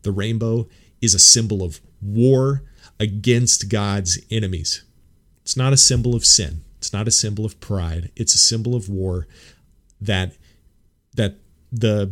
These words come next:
that the sexual deviant community, uh, it's a promise that they will be judged.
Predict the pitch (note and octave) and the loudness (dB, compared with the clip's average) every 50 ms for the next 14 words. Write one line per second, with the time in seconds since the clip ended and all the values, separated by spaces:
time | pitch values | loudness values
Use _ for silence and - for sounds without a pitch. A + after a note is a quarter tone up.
0 | - - - - - - A2+ G#2 - - G#2+ G2+ F#2+ - - - - - - - | -6 -8 -8 -6 -4 -2 -2 -2 -2 -2 -4 -4 -4 -8 -12 -18 -20 -14 -4 0
1 | - - D3 C3+ - - C3+ B2+ B2 A2+ B2 B2+ A#2+ C3 B2+ A2 - - A#2 A#2+ | 2 2 2 2 0 0 0 0 0 0 0 -2 -2 -2 -4 -6 -6 -4 -4 -2
2 | A#2 A#2 A2 A#2 A2+ A2+ - - _ _ _ _ - A#2 A2 G#2+ G2 G2 G2 - | -2 0 0 0 0 0 -2 -4 _ _ _ _ -10 -6 -6 -4 -4 -4 -6 -6
3 | - F#2+ - _ - B2+ B2 - A2+ F#2 - - B2 B2 B2 B2+ B2+ - - G#2+ | -10 -16 -20 _ -10 -6 -4 -4 -4 -4 -4 -6 -6 -4 -2 -2 0 0 0 -2
4 | - - G#2 G#2 G#2+ G2+ F#2+ G2+ F#2 - - F2+ - - - - - | -4 -4 -4 -4 -4 -6 -6 -8 -8 -8 -10 -10 -10 -10 -12 -14 -14